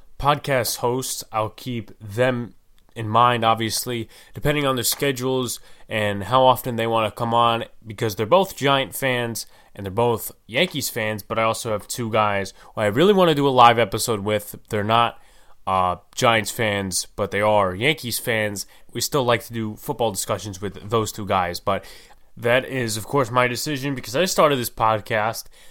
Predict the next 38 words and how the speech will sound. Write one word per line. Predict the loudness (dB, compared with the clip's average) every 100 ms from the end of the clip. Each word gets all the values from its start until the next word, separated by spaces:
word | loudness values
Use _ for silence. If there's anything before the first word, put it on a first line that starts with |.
| -14 -4
and | 0
I'll | 0 0
see | -2 -4 -6
if | -2
I | -2
wanna | 0 -2 -4 -4
add | -2 -2 -2 -6 -16 -18 -4
one | 0 2
set | 2 2 0
of |
two | -2 -8
co-hosts | -2 -2 0 0 0 -2
or |
another. | 0 2 4 4 2 0 -10 -20 -6
And | 0 2 2 -2 2
obviously, | 2 2 -2 -2
you | -2
know | -2
two | -2 -2
of | 0
them | 2
already, | 2 0 -2
Luca | -4 -4 -4
and | -4 -4
Sean | -2 0 0
from | -4 -6 -2
the |
live | 0 2 2 -2
streams. | -10 -8 -8 -10 -12 -16 -20 -20 -10 0
I |
wanna | 2 2
get | 0
them | 0 2
on | 2 2
for | 0 0
a | 2
live | 2 2 2
episode, | 0 -2 -2 0 0 -4